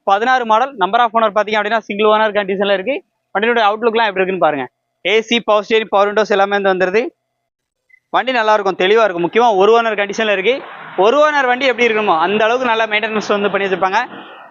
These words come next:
எஃப் சி வந்து பாரு, இன்சூரன்ஸ் ஒன் இயருக்கு இருக்கு. லைஃப் டேக்ஸ் வண்டி தான். உள்ள இன்டர்லாம் பாருங்க. So நீங்க டாக்ஸ் கீக்ஸ் பே பண்ணுங்கிற அவசியம் இல்லை, எல்லாமே லைஃப் டேக்ஸ் கட்டியே கொடுத்துருவாங்க அவங்க. சீட் கவர்ஸ்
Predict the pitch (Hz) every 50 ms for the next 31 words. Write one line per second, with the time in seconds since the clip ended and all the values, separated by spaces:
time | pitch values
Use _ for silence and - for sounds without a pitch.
0 | - - 196 208 - - 294 294 277 277 254 240 233 233 240 262 277 247 214 220
1 | 208 226 254 262 247 214 240 226 226 233 233 226 226 226 220 208 202 254 196 -
2 | - _ _ _ _ _ 165 180 214 240 - 294 285 233 214 247 233 214 226 220
3 | 233 262 - - _ _ _ _ _ _ _ _ _ 196 180 196 202 196 196 202
4 | 202 196 185 - 160 147 139 127 - _ _ _ _ _ _ _ _ 185 185 190
5 | 190 185 165 - 165 180 214 - - 208 202 202 - - 202 165 202 190 185 190
6 | 196 196 190 185 175 160 151 180 170 156 151 160 175 185 202 202 175 175 175 -
7 | 160 170 - - - 196 180 - - 262 269 262 202 214 202 170 190 180 170 170
8 | 160 151 143 139 135 135 143 - _ _ _ _ _ _ _ _ _ _ - -
9 | 220 202 202 233 226 202 208